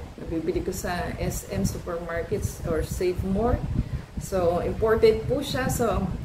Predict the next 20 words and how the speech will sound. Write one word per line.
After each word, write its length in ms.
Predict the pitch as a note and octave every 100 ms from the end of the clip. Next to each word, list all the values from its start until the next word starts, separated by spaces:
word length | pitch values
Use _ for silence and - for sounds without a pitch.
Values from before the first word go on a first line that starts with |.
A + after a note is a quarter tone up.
| -
this 240 | F#3 F3+ G#3
is 80 | F#3+
the 320 | G3 F#3 - -
lightest 800 | F#3 G3+ - A#3 B3 - - -
shampoo 640 | - G#3+ G#3+ A#3 C#4 B3
kasi 400 | A#3 A3+ G#3 G#3 - - - -
coconut 480 | G#3+ A3 G#3+ G#3
po 160 | - G3
siya. 240 | F#3+ F#3
Once 320 | E3+ F#3+ F#3+ A3
na 80 |
coconut 480 | - F#3+ - G3 G3 -
po, 160 | E3 -
yung 160 | G3 F3+
gray 240 | F#3 F#3+
hair 240 | F#3+ F#3+ F3
mo, 160 | E3
na, 160 | D#3+ D#3 -
nagla-lighten 720 | F3+ F#3+ E3+ D#3+ D#3 E3+ C#3+
siya. 400 | - F3+ D#3+